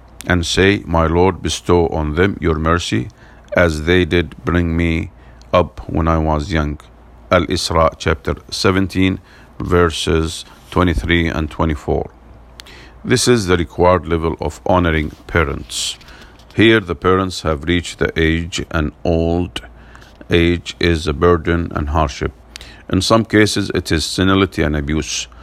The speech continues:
Sometimes it is mistreatment of your children and wife, and so on. The forms it may take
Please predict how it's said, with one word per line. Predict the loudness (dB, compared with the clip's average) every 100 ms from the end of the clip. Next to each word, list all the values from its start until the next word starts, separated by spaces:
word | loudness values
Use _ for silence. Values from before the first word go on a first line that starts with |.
| -20 -14
Sometimes | -2 2 2 4 4 4 2 -6
it | -4 -2
is | -2 -4
mistreatment | 0 0 0 0 0 2 0 0
of | 0 -2
your | -2 -4
children | -2 -2 0 0 0
and | -2
wife, | 2 2 0 -4
and | -6
so | 0 0
on. | 0 -6 -10 -20 -20 -20 -8
The | -6
forms | -2 4 4 4 -2 -8 -12 _ -6
it | -4 -2
may | 0 2 0
take | -2 4 4 4